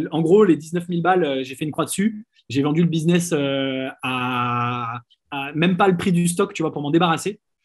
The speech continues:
Euh, et ce qui est assez marrant, c'est que, euh, sur les sept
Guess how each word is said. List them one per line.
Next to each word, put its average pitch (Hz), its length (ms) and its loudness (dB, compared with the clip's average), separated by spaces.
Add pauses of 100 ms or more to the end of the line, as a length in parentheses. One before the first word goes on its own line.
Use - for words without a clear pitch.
(220)
Euh, 135 220 -2
et 143 60 4
ce - 140 -8
qui 160 80 2
est - 20 6
assez 160 180 4
marrant, 185 260 4
c'est 208 160 -2
que, 156 380 -2 (200)
euh, 139 320 -2
sur 175 220 -2
les 165 160 4
sept - 360 0